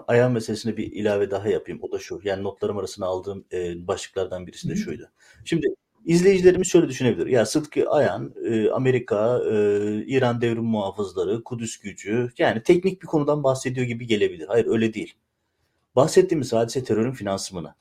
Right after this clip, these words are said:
Speaker 1: yani katillerin desteklenmesinden bahsediyoruz. Suriye'de binlerce insanın hayatını kaybetmesine neden olan bir yapıdan bahsediyoruz. İran'da bugün yaşanan infazların, cinayetlerin,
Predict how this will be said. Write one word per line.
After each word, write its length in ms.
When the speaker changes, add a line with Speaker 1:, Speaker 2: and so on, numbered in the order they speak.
Speaker 1:
yani 260
katillerin 580
desteklenmesinden 880
bahsediyoruz. 800
Suriye'de 920
binlerce 480
insanın 380
hayatını 400
kaybetmesine 760
neden 220
olan 300
bir 100
yapıdan 460
bahsediyoruz. 720
İran'da 560
bugün 260
yaşanan 460
infazların, 640
cinayetlerin, 840